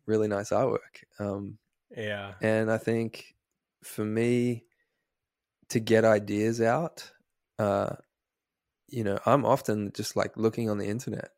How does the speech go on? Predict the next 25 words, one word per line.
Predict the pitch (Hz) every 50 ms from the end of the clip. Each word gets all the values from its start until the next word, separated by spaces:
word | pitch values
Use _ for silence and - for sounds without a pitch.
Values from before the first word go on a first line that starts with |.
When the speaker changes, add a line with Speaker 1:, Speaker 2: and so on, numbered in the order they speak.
| _ -
Speaker 1:
and | 110 107 101
getting | 98 107 104 107 104 104
inspiration, | 104 104 - - 107 98 101 104 - - 98 98 - _ _ - - - - - - - - - - - _ _ _ -
having, | 113 117 117 110 110 110 104 101
like, | - 110 117 - - - _ -
plant, | - 113 110 110 110 110 - - -
like, | - 117 104 107 - -
images | 113 117 113 110 107 104 110
in | 104
my | 104 101 101
brain | 113 101 104 110 113 107 101 101 104 -
to | - - 104 101 104 107
develop | 107 113 113 107 107 107 101 104 101 -
an | 107 101
idea. | 98 98 101 107 113 120 101 - - - _ - _ _ _ _ - -
Um, | 117 104 101 98 95 98 95 - _ _ _ _ _ _ _ _ _ _ _ _ _ _ _ _ _ -
and | 123 117
it's | 107 - - -
so | 135 123 117
hard | 117 113 110 110 -
to | - -
search | - - - 110 110 110 -
for | - -
those | 120 120 117 117 117
ideas. | 113 113 110 117 120 135 170 208 - -